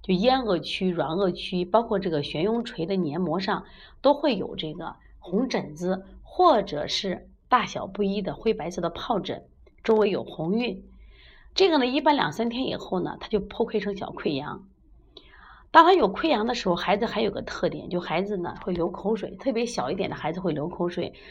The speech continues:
那么他咽唾沫或进食时有疼痛，他就不愿意吃饭。有的孩子去摸他这个颌下淋巴结也会肿大，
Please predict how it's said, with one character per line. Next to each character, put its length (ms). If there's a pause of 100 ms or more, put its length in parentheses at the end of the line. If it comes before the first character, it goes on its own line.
(220)
那 140
么 220 (220)
他 160
咽 300
唾 240
沫 160
或 160
进 300
食 180
时 180
有 120
疼 240
痛， 180
他 80
就 160
不 120
愿 180
意 40
吃 220
饭。 300 (580)
有 80
的 140
孩 200
子 200
去 120
摸 220
他 140
这 80
个 100
颌 260
下 320
淋 160
巴 160
结 200
也 100
会 160
肿 300
大， 220